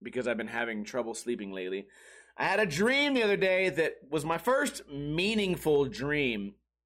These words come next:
in a while. I had this dream that I feel like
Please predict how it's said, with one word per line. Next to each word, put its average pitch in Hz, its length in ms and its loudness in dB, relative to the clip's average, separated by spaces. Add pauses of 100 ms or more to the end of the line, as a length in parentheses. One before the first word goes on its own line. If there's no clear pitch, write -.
(140)
in 139 120 0
a 131 60 0
while. 104 520 0 (420)
I 143 60 0
had 254 240 2
this 269 200 0
dream 233 540 2
that 185 80 4
I 185 80 2
feel 302 460 0
like 277 320 0